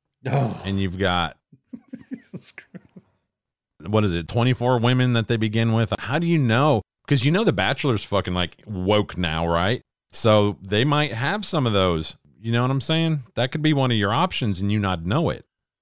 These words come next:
Speaker 1: Oh, I would fucking freak the fuck out. I would, uh, first of
Speaker 2: Yeah.
Speaker 1: all, I would say, listen, I would say, look, I don't mind if there's a black woman, an Asian woman, a Hispanic woman or something like that, as long as they're real women.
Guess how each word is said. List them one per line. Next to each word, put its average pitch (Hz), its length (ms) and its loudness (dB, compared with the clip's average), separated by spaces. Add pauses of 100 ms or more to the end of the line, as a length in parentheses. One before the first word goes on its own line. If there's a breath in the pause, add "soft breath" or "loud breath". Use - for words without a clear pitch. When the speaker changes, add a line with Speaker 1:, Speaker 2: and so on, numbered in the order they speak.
(280)
Speaker 1:
Oh, 147 220 -4
I 123 80 -4
would 107 140 -8
fucking 139 800 -6
freak 131 480 -4
the 135 80 -4
fuck - 340 -10
out. 101 340 -10
I 139 140 -6
would, 120 300 -8
uh, 135 80 -8
first 208 260 -2
of 180 60 -2
Speaker 2:
Yeah. 123 120 2 (160)
Speaker 1:
all, 117 60 -2
I 131 60 2
would 123 180 -4
say, - 140 -10
listen, 175 320 -8 (720)
I 147 80 -4
would 156 120 -2
say, 151 120 -2
look, 160 200 -8
I 175 140 -2
don't 226 260 0
mind 135 580 -4 (640)
if 135 220 -6
there's 110 520 -2 (440)
a 107 120 -8
black 117 460 -4
woman, 143 340 0
an - 220 -4
Asian 131 460 0
woman, 135 380 0
a 95 280 -8 (120)
Hispanic 139 640 -4
woman 131 320 0
or 123 80 -4
something 127 300 -6
like 127 180 -4
that, 127 160 -2
as 113 140 -6
long 147 220 2
as 147 100 -2
they're 139 160 -4
real 131 240 0
women. 117 420 -8